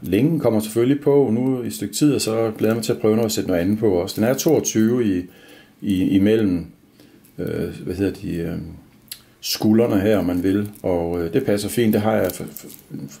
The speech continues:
jeg har både gummirem, og jeg har nogle læderrem, jeg kan sætte på også. Så det skal der prøves af.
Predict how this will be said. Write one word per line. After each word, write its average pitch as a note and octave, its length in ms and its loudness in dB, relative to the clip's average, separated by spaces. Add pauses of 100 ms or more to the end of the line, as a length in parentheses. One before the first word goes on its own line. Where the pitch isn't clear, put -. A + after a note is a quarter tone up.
(100)
jeg G#2 100 0
har G#2+ 80 0
både G#2 180 2
gummirem, G2 540 0
og G2+ 80 -2
jeg G2 100 -2
har G2+ 160 -2
nogle F2 180 -4 (600)
læderrem, F#2+ 420 2
jeg G2+ 80 0
kan F2 100 -10
sætte E2 180 -8
på A2 140 2
også. F2+ 220 -2
Så - 80 -14
det G2+ 80 0
skal A#2 160 0
der A2 60 -8
prøves G2 300 0
af. A2 260 2